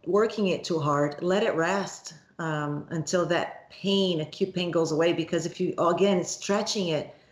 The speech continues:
you're further stressing that muscle. Um, but yeah.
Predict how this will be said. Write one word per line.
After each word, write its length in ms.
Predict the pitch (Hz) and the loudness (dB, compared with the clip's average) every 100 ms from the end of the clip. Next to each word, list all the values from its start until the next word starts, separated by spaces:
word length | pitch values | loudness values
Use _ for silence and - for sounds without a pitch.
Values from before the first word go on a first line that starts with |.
| _ - | _ -8
you're 120 | - 175 | -2 -2
further 760 | - 196 190 185 180 175 - - _ _ _ _ _ _ - | 2 4 6 6 4 2 -8 -20 _ _ _ _ _ _ -12
stressing 520 | 139 - 185 185 180 | -8 -2 -2 -2 -4
that 160 | 156 147 | -4 -2
muscle. 480 | 151 151 - 73 _ _ | -4 -4 -8 -16 _ _
Um, 360 | 175 160 147 - - | -4 -4 -4 -8 -8
but 120 | 180 | 0
yeah. 320 | 214 196 - | 2 2 0